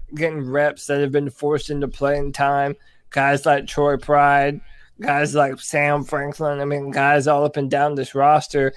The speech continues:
that have had to play meaningful reps. Um, and, you know, I look at this past game against the Saints, and it was competitive because,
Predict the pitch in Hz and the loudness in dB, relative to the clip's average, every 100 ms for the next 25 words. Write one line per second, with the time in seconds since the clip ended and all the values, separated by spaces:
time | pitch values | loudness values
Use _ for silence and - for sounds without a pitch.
0 | - - - - 139 135 131 127 - 139 | -8 -20 -20 -4 2 2 2 -2 -4 0
1 | 143 131 - 147 139 147 160 151 - 135 | 2 0 -2 0 0 -2 -2 -4 -4 -4
2 | 127 180 175 - - - _ _ _ - | 0 2 2 -2 -18 -20 _ _ _ 0
3 | 139 139 139 139 135 - - - - 143 | 4 4 2 0 -8 -12 -16 -16 -10 -4
4 | 143 147 147 147 147 - - 156 151 156 | -2 -2 -4 -8 -10 -14 -16 -8 -4 -2
5 | 156 143 151 143 156 143 165 151 143 147 | 0 2 2 0 -4 -2 -2 -2 -6 -10
6 | 131 - 151 147 139 - - 156 151 151 | -10 -4 -2 -2 -6 -16 -20 -14 -8 -6
7 | 151 143 156 147 - 135 - 175 196 175 | -6 -6 -8 -8 -10 -10 -2 0 0 -4
8 | - _ _ _ - 151 151 151 147 151 | -14 _ _ _ -4 2 2 2 -2 -4
9 | 180 - 190 175 170 185 202 175 180 165 | -4 -6 -4 -2 0 0 0 -2 -6 -8
10 | 165 165 - 165 160 165 | -8 -6 0 2 2 -2